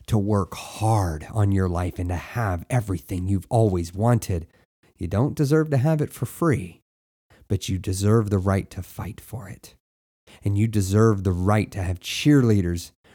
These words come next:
rooting you on, celebrating for you when you cross that finish line of your life of whatever the goal is that you want to have. You do not deserve to have the haters, the naysayers, and the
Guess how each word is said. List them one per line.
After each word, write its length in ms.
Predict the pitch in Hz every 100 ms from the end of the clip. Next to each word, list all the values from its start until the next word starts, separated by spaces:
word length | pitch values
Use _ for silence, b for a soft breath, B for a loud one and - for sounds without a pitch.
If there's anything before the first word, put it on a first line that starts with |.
| b
rooting 480 | 107 110 143 156 143
you 160 | 143
on, 420 | 139 139 107 85 80 b b
celebrating 800 | - - 175 165 123 117 107
for 160 | 98 113
you 240 | 104 110
when 160 | 107 104
you 100 | 127
cross 340 | 127 143 104
that 220 | - 117 -
finish 340 | - 123 -
line 200 | 120 107
of 100 | 98
your 140 | 110
life 320 | 104 107 104 101
of 100 | 95
whatever 460 | 104 110 120 117
the 80 | 101
goal 400 | 95 110 113 113
is 140 | 101
that 180 | 95 -
you 80 | 117
want 180 | 113 95
to 40 |
have. 500 | 80 110 98 87 78 - B B -
You 300 | 113 185 160
do 180 | 143
not 300 | 127 123 120
deserve 800 | 104 110 90 90 123 135 90 82 B B B
to 100 | 110
have 400 | 92 123 117 95
the 120 | 95
haters, 480 | 82 131 110 101 87
the 80 | 107
naysayers, 840 | 101 110 101 - 107 98 95 85
and 180 | 98 87
the 180 | 85